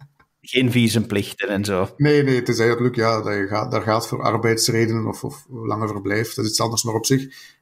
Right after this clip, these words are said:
Speaker 2: ga je het land kunnen bezoeken alsof je, ja, enig ander land buiten de Europese Unie gaat bezoeken, hè. Komt daarop neer. Dat is wat zij wilden, hè. Ze wilden een land zijn buiten de Europese Unie, wel. Dat wordt nu zo in de feiten.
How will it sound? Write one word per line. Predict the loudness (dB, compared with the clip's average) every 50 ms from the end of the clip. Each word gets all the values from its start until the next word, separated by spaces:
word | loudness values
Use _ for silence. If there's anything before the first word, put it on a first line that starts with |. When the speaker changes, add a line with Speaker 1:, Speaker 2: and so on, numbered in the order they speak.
| _ _
Speaker 2:
ga | _ 0 2 2
je | 4 4 2
het | 2 2
land | 2 2 2 2
kunnen | 2 4 4 4
bezoeken | 4 4 2 2 4 4
alsof | 4 4 4 2 0
je, | 0 -2
ja, | -2 -2 -4 -4 -8 -10 -10 -14 _ _ _ _ _ _ _ _
enig | 0 2 2 2 2 -2 -2
ander | 0 2 4 4 6
land | 6 4 4 4 4
buiten | 4 4 4 4 2
de | 2
Europese | 2 2 2 0 0 0 -2
Unie | -4 -2 0
gaat | 0 0 0 0
bezoeken, | -2 -4 -4 -4 -4
hè. | -6 -4
Komt | -4 -4 -4 -4
daarop | -2 -4 -4 -4 -4
neer. | -4 -4 -2 -2
Dat | -2
is | -4 -2
wat | -2 0 0 2
zij | 2 4 4
wilden, | 4 4 4 4 2
hè. | 0 0 -2 -10 _ _ _ _
Ze | -2 2 2 4
wilden | 4 4 4 4 4
een | 4 4
land | 4 4 4 2 2
zijn | 2 2 2
buiten | 4 4 2 4
de | 4 2
Europese | 2 4 2 2 0 2 0
Unie, | 0 0 0 0 0
wel. | 0 0 0 0 -2 -6 _ _ _ _ _ _ _ _ _ _
Dat | -6 0 0 0 2
wordt | 2 0 0 0 -4 -14 _
nu | 0 4 4 6 6
zo | 6 4 4
in | 4 4
de | 4 2
feiten. | 2 -2 -6 -10 -12 -16